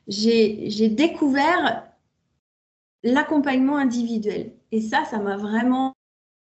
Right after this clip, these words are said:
j'ai dit, « C'est ça que je veux faire, vraiment. » Ça a-, ça m'a aidée aussi dans le projet de reconversion, euh, puisque, puisque, voilà, aujourd'hui, j'ai quitté cette entreprise et je,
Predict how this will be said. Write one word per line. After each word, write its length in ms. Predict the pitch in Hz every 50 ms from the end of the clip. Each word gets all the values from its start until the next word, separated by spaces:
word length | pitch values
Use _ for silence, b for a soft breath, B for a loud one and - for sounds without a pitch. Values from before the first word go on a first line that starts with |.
| _ _
j'ai 180 | - - 247 254
dit, « 140 | 220 269 285 - -
C'est 80 | 240 220
ça 280 | 220 - - 269 254
que 80 | 220 202
je 60 | 190
veux 120 | 190 180 175
faire, 260 | - - - - - -
vraiment. » 580 | 190 202 214 214 202 196 185 185 - 214 214 - -
Ça 180 | - - 202
a-, 260 | 175 180 220 220 220 -
ça 240 | - - 226 214
m'a 180 | 226 254 277 302
aidée 220 | 320 262 320 330 330 277
aussi 220 | 254 233 - 302 277
dans 140 | 233 240 233
le 80 | 226
projet 320 | 220 - - 254 240 269 269
de 80 | 226
reconversion, 760 | 226 240 233 240 240 240 226 214 202 214 - - - 294 392 - - B B B B B B B B B _
euh, 420 | - - 196 196 - 71 - - - - - - - - -
puisque, 360 | - - - - - - 196 190 185 180 180 - - - - - - - - - -
puisque, 260 | - 196 - - -
voilà, 360 | 170 180 185 208 254 233 202
aujourd'hui, 320 | 202 196 202 202 190 214 233
j'ai 180 | 220 208 208
quitté 400 | - - - 220 220 - 254 247
cette 260 | 240 240 220 190 190 202
entreprise 760 | 196 196 - - 214 196 202 - - 240 233 226 208 185 180 175 151
et 380 | 170 165 165 165 151 - -
je, 160 | - - -